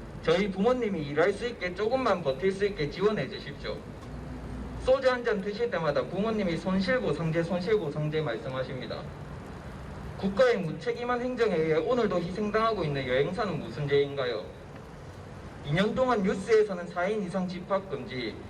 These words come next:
여행 자제, 취소하라고 매일 방송과 신문에서 떠들었는데 여행사는 왜 법의 테두리에 빠져 있는지 묻고 싶습니다. 엊그제 부모님이 광화문 가자고 해서 서울 여행 가는 줄 알았습니다.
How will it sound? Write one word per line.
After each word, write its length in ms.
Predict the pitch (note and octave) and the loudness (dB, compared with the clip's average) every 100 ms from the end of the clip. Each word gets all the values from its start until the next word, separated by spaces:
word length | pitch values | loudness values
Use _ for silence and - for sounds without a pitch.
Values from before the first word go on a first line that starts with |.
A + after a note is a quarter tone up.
| - - - | -14 -16 -2
여행 320 | C#3+ D#3+ G3 F#3+ | 2 4 2 2
자제, 480 | F3+ F3 E3 G2 - - | 2 4 2 2 -2 -8
취소하라고 640 | F#3+ G3+ A3+ A3+ G3 D#3+ | -6 0 4 4 4 2
매일 340 | C3+ C#3 G3 G3+ | 2 4 4 0
방송과 520 | B2+ C#3+ F#3+ G3 G3 | -2 -2 0 2 2
신문에서 600 | G3 F#3 G3 G#3 G#3 D3+ | 0 -2 0 2 0 0
떠들었는데 680 | D3 E3 D#3 B2+ A2+ - - - - - - - - - - - | 0 4 2 2 -6 -6 -6 -12 -14 -14 -14 -14 -14 -14 -12 2
여행사는 640 | C#3 F3+ A3 A#3+ A#3+ G3 | 4 4 2 0 0 2
왜 200 | D#3 F#3+ | 2 2
법의 340 | F3 F#3 G#3+ G#3+ | 2 4 4 2
테두리에 480 | A#3+ A3+ G#3+ E3 | 2 4 4 4
빠져 240 | F3 F#3+ G#3 | 4 4 4
있는지 320 | D#3+ D3 C#3 | 2 -4 -8
묻고 300 | - - F3+ | -12 -10 -8
싶습니다. 540 | F3 C#3+ C3+ B2 A2 - - - - - - - - - - - | -8 -10 -8 -6 -6 -6 -12 -16 -14 -16 -16 -16 -16 -16 -14 2
엊그제 480 | G3 G3+ B3+ A3 G3 | 2 4 4 6 4
부모님이 500 | G3+ B3+ B3 G#3+ F#3+ | 4 4 4 0 -2
광화문 440 | D3 D#3 G3+ G#3+ | 0 0 0 2
가자고 340 | G#3+ G#3 F3+ E3 | 2 4 6 6
해서 260 | D#3 D3+ | 4 0
서울 340 | D3 F3+ G#3 F#3 | -2 2 4 4
여행 220 | C3+ E3+ | 2 4
가는 240 | G#3+ A#3+ | 2 4
줄 100 | F3+ | 4
알았습니다. 560 | C#3 G#2 A2 G#2 F#2+ | 2 2 -4 -6 -6